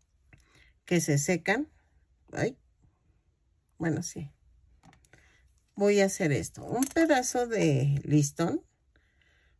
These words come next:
Lo vamos a ensartar otra vez. Y lo voy a pasar aquí, en medio. Ahí está.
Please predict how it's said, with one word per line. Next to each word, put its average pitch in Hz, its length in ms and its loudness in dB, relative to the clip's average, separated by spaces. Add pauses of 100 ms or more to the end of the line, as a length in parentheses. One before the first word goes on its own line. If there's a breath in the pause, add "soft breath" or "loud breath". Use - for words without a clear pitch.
Lo 190 180 2
vamos 185 400 0
a 180 40 0
ensartar 147 500 -2
otra 147 280 -4
vez. 269 480 -2 (2250 soft breath)
Y 220 140 2
lo 220 180 6
voy 247 240 2
a 285 140 0
pasar 202 380 0
aquí, 143 520 -4 (460)
en 151 280 2
medio. - 400 -2 (2750)
Ahí - 220 -18
está. - 340 -14